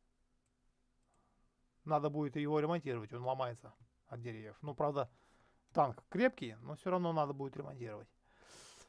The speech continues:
А, дальше миньоны. Заставить сто роботов летать с тобой. Боевые роботы. Не дешевые. Они не дешевые. Но надо их прокачивать, чтобы, что,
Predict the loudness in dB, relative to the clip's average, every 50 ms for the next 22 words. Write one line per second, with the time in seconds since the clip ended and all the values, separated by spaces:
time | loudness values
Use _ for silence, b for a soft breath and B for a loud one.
0 | B B B B _ -20 -12 -8 -8 -6 -6 -6 -6 -2 0 0 0 0 -4 -8
1 | -10 -8 -8 -8 -6 -4 0 2 2 4 4 4 2 2 0 -2 -6 _ _ -20
2 | -20 _ _ _ _ _ _ _ -20 -20 _ _ _ _ _ _ _ -8 -8 -2
3 | 2 4 4 4 4 0 -4 2 4 6 8 8 8 6 6 4 4 2 2 2
4 | 2 2 4 4 2 0 -2 -4 -6 -6 -4 -4 -6 -8 -10 -14 -20 -20 _ _
5 | _ _ _ _ _ _ _ _ _ _ _ _ _ _ _ 0 6 8 8 8
6 | 8 6 6 6 6 4 4 2 -2 -4 -8 -12 -14 _ _ _ _ _ _ _
7 | _ _ _ _ _ _ _ _ _ _ _ _ _ 0 2 4 6 4 4 4
8 | 2 2 2 0 -2 -4 -6 -10 _ _ _ _ _ _ -10 -10 -8 -8 -10 -10
9 | -8 -6 -6 -6 -4 -2 0 2 2 2 2 0 -2 -4 -2 -2 -2 0 0 -2
10 | -4 -4 -6 -8 -4 -2 -4 -4 -4 -10 -16 -16 -12 -6 -2 -2 0 2 0 0
11 | -2 -4 -8 _ -8 -6 -6 -8